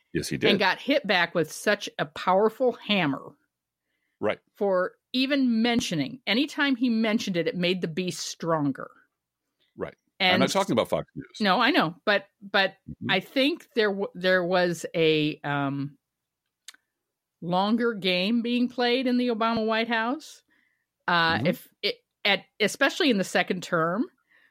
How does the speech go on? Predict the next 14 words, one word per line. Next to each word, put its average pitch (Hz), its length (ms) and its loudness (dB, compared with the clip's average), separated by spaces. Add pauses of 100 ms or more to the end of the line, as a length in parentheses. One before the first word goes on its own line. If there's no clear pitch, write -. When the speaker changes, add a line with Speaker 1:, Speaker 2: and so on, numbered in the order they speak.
(180)
Speaker 1:
Yeah, 185 80 2
I 190 40 0
Speaker 2:
where, 190 400 2
Speaker 1:
agree 196 120 -2
with 180 80 -8
that. 113 180 0 (480)
Speaker 2:
where 175 380 0 (220)
he's 226 320 -2
not 269 160 0
gonna 294 160 0
get 247 120 0
anything 226 360 0
done 190 160 2
anyway, 143 600 -2